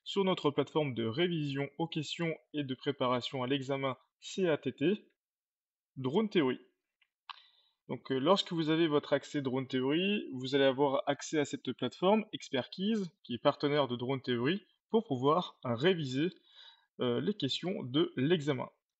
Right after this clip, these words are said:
Nous allons aller sur connaissance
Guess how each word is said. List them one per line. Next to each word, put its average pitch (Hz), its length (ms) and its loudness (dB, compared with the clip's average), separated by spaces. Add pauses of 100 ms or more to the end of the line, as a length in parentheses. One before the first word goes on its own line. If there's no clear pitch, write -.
(560)
Nous 165 240 0
allons 165 200 2
aller 135 360 2
sur - 680 -6 (540)
connaissance 165 680 0